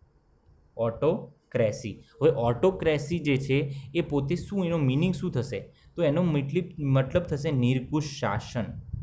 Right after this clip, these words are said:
નિરંકુશ રાજ્ય શાસન. મતલબ કે એવું શાસન કે જેમાં કોઈ અંકુશ નથી હોતો, એવું શાસન, બરાબર છે?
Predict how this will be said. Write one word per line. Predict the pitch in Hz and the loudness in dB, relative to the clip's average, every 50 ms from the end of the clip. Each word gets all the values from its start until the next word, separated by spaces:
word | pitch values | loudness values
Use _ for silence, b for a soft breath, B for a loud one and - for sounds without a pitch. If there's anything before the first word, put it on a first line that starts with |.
| - - - - - | -10 -12 -12 -8 -4
નિરંકુશ | 117 117 120 127 120 120 123 - 156 165 - - 135 | 0 2 4 4 2 2 0 -2 -2 -2 -2 -4 -2
રાજ્ય | 110 104 107 113 110 107 113 131 156 185 240 - - - - - - | 0 0 2 0 -2 -2 0 2 2 2 2 -2 -10 -14 -14 -14 -4
શાસન. | - 120 107 104 - - - 117 95 87 - - - - - - - - - - _ _ - - - - _ _ _ _ _ - | -2 0 0 0 -4 -4 -6 -6 -6 -6 -10 -14 -16 -20 -20 -20 -20 -20 -20 -20 _ _ -20 -20 -20 -20 _ _ _ _ _ -4
મતલબ | 123 131 135 - 185 180 | -4 -2 0 -2 -2 -2
કે | - 214 | -2 -4
એવું | 160 147 151 180 220 214 | -2 0 0 2 2 0
શાસન | - 185 156 147 143 160 170 180 | 0 0 -2 0 -2 -2 -4 -2
કે | 175 165 | -2 -2
જેમાં | 156 143 147 143 160 175 170 | -2 -2 -2 -2 -2 -2 -2
કોઈ | 190 196 175 | -2 -2 0
અંકુશ | 143 147 147 143 147 175 175 170 - 147 | 0 0 0 0 0 0 0 0 2 0
નથી | 127 123 135 - 151 | 0 0 2 2 4
હોતો, | 139 117 107 104 127 156 185 - 135 | 4 4 4 4 4 4 4 2 2
એવું | 127 131 139 151 | 2 2 4 4
શાસન, | 139 - - 117 107 110 - - 123 98 - - - - - | 2 2 0 0 0 -2 -2 -2 -2 -2 -2 -6 -10 -4 2
બરાબર | 127 151 165 180 175 | 2 4 4 4 2
છે? | - | -2